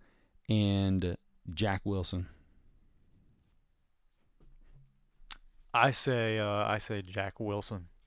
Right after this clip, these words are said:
Speaker 1: Wow, you got Jack Wilson that up, up there. Okay.
Speaker 2: Mm-hmm.
Speaker 1: I was gonna say Cantu
Speaker 2: I mean, we're
Speaker 1: next,
Speaker 2: at the
Speaker 1: but
Speaker 2: back
Speaker 1: we're
Speaker 2: end.
Speaker 1: good. Yeah, we'll say Jack Wilson. All right.
Speaker 2: You know what?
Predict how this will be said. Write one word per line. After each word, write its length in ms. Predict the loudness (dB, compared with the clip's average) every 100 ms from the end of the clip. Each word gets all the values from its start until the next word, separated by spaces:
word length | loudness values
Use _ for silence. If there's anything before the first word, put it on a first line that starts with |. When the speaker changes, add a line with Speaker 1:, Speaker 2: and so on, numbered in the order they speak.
| -20
Speaker 1:
Wow, 300 | -10 -4 -2
you 140 | 0 2
got 140 | 2
Jack 260 | 2 -2 2
Wilson 340 | 2 6 4
that 200 | 4 0 -2
up, 160 | -2 -2 -2 0
up 180 | 0
there. 220 | 0 2 2
Okay. 300 | 4 4 2
Speaker 2:
Mm-hmm. 180 | -2 -8 -10 -16 -14 2
Speaker 1:
I 100 | 4
was 120 | 6
gonna 200 | 6 4 2
say 200 | 2 2
Cantu 300 | 4 2 4
Speaker 2:
I 20 | 6
mean, 80 | 8
we're 120 | 8
Speaker 1:
next, 140 | 6
Speaker 2:
at 60 | 4
the 60 | 2
Speaker 1:
but 60 |
Speaker 2:
back 80 | 2
Speaker 1:
we're 100 | 2
Speaker 2:
end. 240 | 2 0 -2
Speaker 1:
good. 60 | -8 -4
Yeah, 140 | 2 2
we'll 180 | 2
say 200 | 2 2
Jack 240 | 4 2 2
Wilson. 340 | 2 0 -2 -2
All 60 |
right. 200 | 0 2
Speaker 2:
You 80 | 4
know 100 | 8
what? 220 | 10 10